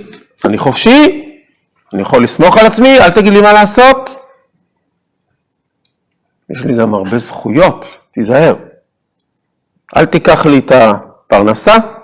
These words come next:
אל תיקח לי את הבית, אל תיקח לי את החיים, אל תיקח לי את החופש,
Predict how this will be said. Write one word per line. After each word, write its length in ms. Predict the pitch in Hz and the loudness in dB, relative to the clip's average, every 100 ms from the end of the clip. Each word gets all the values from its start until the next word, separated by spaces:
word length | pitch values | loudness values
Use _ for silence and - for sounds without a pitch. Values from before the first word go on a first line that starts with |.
| _ | _
אל 100 | 120 | -4
תיקח 400 | 120 127 139 123 | -4 -2 0 0
לי 80 | 123 | -2
את 140 | 117 120 | -2 0
הבית, 580 | 104 151 202 220 - - _ _ _ - | 0 2 2 2 -2 -14 _ _ _ -4
אל 80 | 143 | -2
תיקח 320 | 139 143 147 | 0 0 0
לי 60 | 147 | 0
את 80 | 135 | -2
החיים, 480 | - 147 208 247 233 - - | 0 2 4 4 2 -6 -2
אל 80 | 147 | 0
תיקח 300 | 147 165 165 | 2 0 2
לי 80 | 160 | 0
את 80 | 147 | 0
החופש, 680 | - 240 240 247 240 - | 2 2 4 4 2 0